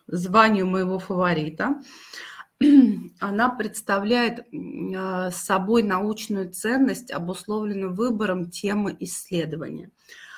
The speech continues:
А, содержит биографический обзор жизни аргентинского писателя и поэта Хорхе Луиса Борхеса.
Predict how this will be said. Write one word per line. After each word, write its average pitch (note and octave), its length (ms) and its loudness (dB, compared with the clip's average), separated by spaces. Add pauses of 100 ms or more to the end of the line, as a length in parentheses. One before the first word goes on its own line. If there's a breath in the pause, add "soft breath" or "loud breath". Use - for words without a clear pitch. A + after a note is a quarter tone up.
(280 loud breath)
А, F#3 300 2
содержит G#3+ 680 2
биографический G3+ 840 -2
обзор A3+ 600 2
жизни F#3 440 -2
аргентинского F3+ 800 -4
писателя F#3 540 -4
и F3 100 -6
поэта D#3 480 -4
Хорхе G#3+ 420 -4
Луиса F#3 400 -4
Борхеса. G3+ 720 -4